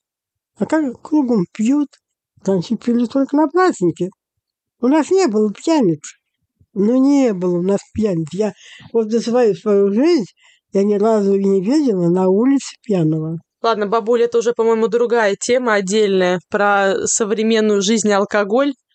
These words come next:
Speaker 2: Вот, э,
Speaker 1: Поэтому я сказала, что мы, что нас нам, вот ты говоришь, что мы, э, там это, мы, я говорю, мы, у нас было ч-, чтение, математика,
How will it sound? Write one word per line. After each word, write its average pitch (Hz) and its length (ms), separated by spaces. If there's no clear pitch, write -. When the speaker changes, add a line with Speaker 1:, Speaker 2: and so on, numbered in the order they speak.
Speaker 2:
Вот, 202 300
э, - 320
Speaker 1:
Поэтому 254 480
я 247 200
сказала, 196 640
что - 260
мы, 349 400
что - 240
нас 226 260
нам, 185 280
вот 208 160
ты 220 100
говоришь, 202 320
что 202 140
мы, 190 220
э, 185 460
там 185 220
это, 175 280
мы, 269 160
я 349 120
говорю, 320 300
мы, 233 220
у 226 180
нас 226 220
было 202 380
ч-, 226 300
чтение, 185 840
математика, 208 960